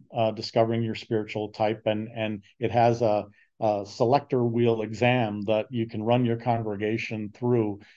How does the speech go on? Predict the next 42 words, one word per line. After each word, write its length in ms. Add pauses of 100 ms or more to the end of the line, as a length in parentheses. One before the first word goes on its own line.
(160)
that 360
helps 360
them 340
understand 580
what 220
their 300
predominant 680
spiritual 560
type 340
is 240 (300)
and 180
to 100
understand 600
what 320
the 120
congregation's 840
predominant 600
spiritual 520
types 400
are 280 (280)
and 180
how 200
those 300
things 320
maybe 340
mesh 380
or, 180
or 220
don't 280
mesh. 220
I, 160 (100)
mesh. 360
I 80
think 260
she 140
does 300 (300)
a 60
really 240
lovely 400
job 400
with 180
that. 260